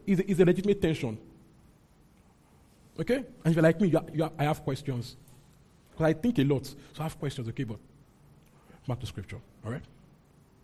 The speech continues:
So j-, personally, I, knowing myself, okay, I don't see people that are in crisis as, I, I don't,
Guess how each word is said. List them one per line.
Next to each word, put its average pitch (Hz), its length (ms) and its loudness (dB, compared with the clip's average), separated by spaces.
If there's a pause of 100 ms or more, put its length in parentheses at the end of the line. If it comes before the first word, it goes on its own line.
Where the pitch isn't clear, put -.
(100)
So 214 140 2
j-, 170 100 -4
personally, 202 600 2 (300)
I, 156 380 6 (880)
knowing 247 260 6
myself, 143 440 2
okay, 165 280 4
I 156 140 4
don't 214 320 0
see 196 120 -2
people 165 160 -2
that 139 140 0
are 127 60 0
in 120 60 -4
crisis 156 280 -4
as, 123 260 -4 (220)
I, 156 180 4
I 160 100 4
don't, 226 480 0